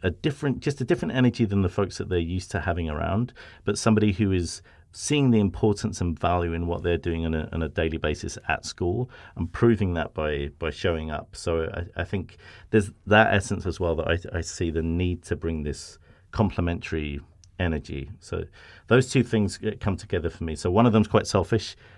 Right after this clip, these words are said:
uh, as a why, 'cause I, I wanna have a relationship with my kids as I, as I get older. But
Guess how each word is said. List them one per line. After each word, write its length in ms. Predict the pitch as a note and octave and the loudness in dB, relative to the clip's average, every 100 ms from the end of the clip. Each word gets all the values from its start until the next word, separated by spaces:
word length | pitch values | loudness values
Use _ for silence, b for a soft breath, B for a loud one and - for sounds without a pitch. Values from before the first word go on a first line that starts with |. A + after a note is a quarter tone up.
| b | b
uh, 40 | - | -4
as 120 | A2 G2 | 0 2
a 60 | |
why, 300 | F#2 G2 G2 | 6 6 6
'cause 200 | - F2 - | 4 -2 2
I, 140 | D#2+ G2 | 4 6
I 80 | F2+ | 6
wanna 200 | G2+ F#2+ | 8 6
have 120 | F#2 | 4
a 40 | F#2 | 2
relationship 520 | F2+ F2 - F2 - | 2 2 0 -2 -2
with 80 | F2+ | -2
my 140 | E2+ | -4
kids 240 | - F2 | -4 -6
as 80 | F2+ | -4
I, 120 | E2+ - F#2+ | -4 -4 -4
as 120 | E2+ | 0
I 120 | E2+ | 2
get 200 | F2+ F2 | 2 0
older. 240 | F2 F2 | 2 2
But 220 | F2 F2+ | 4 2